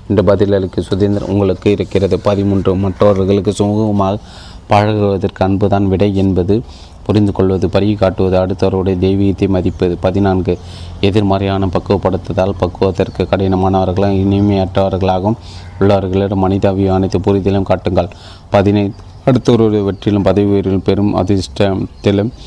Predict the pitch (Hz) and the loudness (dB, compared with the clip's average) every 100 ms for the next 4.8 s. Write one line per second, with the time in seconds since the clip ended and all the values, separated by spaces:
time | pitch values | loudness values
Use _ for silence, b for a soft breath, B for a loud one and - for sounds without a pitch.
0 | B - 107 101 95 101 101 101 - 95 | B 0 2 2 2 0 -2 -2 -2 0
1 | 95 92 92 - - 98 92 98 101 98 | 2 2 -2 -4 -2 -2 0 0 2 2
2 | 101 107 101 95 92 98 107 - 95 92 | 2 2 0 0 0 0 0 -2 -2 -2
3 | - 90 - - 95 95 92 92 95 92 | -2 -4 -4 -2 0 2 0 0 0 0
4 | 92 87 82 - 90 95 92 | -2 -2 -4 -4 -2 0 0